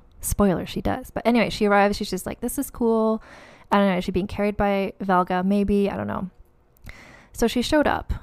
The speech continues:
and everyone's just like, "Okay, who's this, like, twenty-six-year-old person with some sort of, like, leg disability?" Whatever. But to the surprise of basically everyone,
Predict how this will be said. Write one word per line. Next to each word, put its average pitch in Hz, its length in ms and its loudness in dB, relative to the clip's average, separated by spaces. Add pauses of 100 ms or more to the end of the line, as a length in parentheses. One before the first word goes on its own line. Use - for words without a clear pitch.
(220)
and 202 80 0
everyone's 196 260 0
just - 160 -8
like, - 120 -12
"Okay, 190 300 -4
who's 202 200 -4
this, 226 160 0
like, 220 140 -2
twenty-six-year-old 180 680 -2
person 180 440 -4
with 165 160 -8
some 180 180 -8
sort 190 140 -4
of, 196 100 -2
like, 180 200 -6
leg 185 280 0
disability?" 180 800 -6 (1160)
Whatever. 214 680 2 (240)
But 247 380 2 (160)
to 208 80 0
the 202 60 2
surprise 220 540 2
of 196 120 -2
basically - 420 -4
everyone, 220 540 2